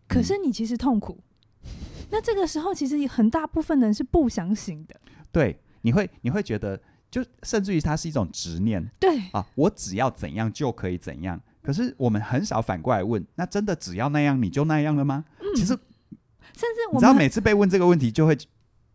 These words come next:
Speaker 2: 被白眼嘛，
Speaker 1: 对，
Speaker 2: 对不对？
Speaker 1: 对，对，对，对。
Speaker 2: 对啊，你为什么不让我就做梦就好了？
Speaker 1: 而且我们也不能去问他说，“你觉得这一切是真的吗？”其实，
Speaker 2: 是。
Speaker 1: 其实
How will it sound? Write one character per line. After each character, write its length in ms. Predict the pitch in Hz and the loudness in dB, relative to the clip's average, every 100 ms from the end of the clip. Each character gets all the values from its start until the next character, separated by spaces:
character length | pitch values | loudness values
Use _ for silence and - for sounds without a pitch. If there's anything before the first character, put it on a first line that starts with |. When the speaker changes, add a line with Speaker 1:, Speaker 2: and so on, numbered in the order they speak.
| _ | _
Speaker 2:
被 100 | 147 | 0
白 200 | 135 92 | 2 2
眼 200 | 113 90 | 2 2
嘛， 120 | 57 | 2
Speaker 1:
对， 100 | 320 | 2
Speaker 2:
对 80 | 311 | 4
不 0 | |
对？ 120 | 302 | 4
Speaker 1:
对， 100 | 269 | 2
对， 120 | 254 | 2
对， 0 | |
对。 100 | 233 | 2
Speaker 2:
对 100 | 233 | 0
啊， 60 | 196 | 0
你 100 | 143 | 2
为 100 | 113 | 2
什 100 | 226 | 0
么 40 | |
不 140 | 87 98 | -2 -2
让 200 | 170 180 | 0 -2
我 160 | 95 | -4
就 120 | 76 143 | -6 -8
做 160 | 185 | -4
梦 200 | 175 208 | -2 -2
就 140 | 170 208 | 0 -2
好 180 | - - | -2 -4
了？ 120 | - | -2
Speaker 1:
而 80 | 427 | 0
且 160 | 440 | 2
我 140 | 311 254 | 6 8
们 280 | 262 294 302 285 277 262 | 8 6 0 -4 -2 0
也 80 | |
不 180 | 240 349 | 0 0
能 200 | 370 269 | 2 4
去 60 | 294 | 4
问 200 | 330 320 | 2 2
他 160 | 302 | 2
说 400 | 294 285 277 294 285 _ _ _ _ | 0 0 0 -2 -6 _ _ _ _
，“你 160 | 247 | 2
觉 120 | 208 254 | 2 2
得 60 | |
这 120 | 262 | 0
一 60 | 269 | -4
切 140 | 254 | -2
是 100 | 254 | -4
真 300 | 226 - 190 | -4 -2 0
的 100 | 196 | 0
吗？” 300 | 160 156 165 190 - _ 160 160 - _ _ _ _ | -2 -6 -12 -16 -20 _ -20 -20 -20 _ _ _ _
其 100 | 359 | -4
实， 120 | 370 | 0
Speaker 2:
是。 200 | - 185 - - _ | 0 0 -4 -18 _
Speaker 1:
其 160 | - | -8
实 80 | 349 | -6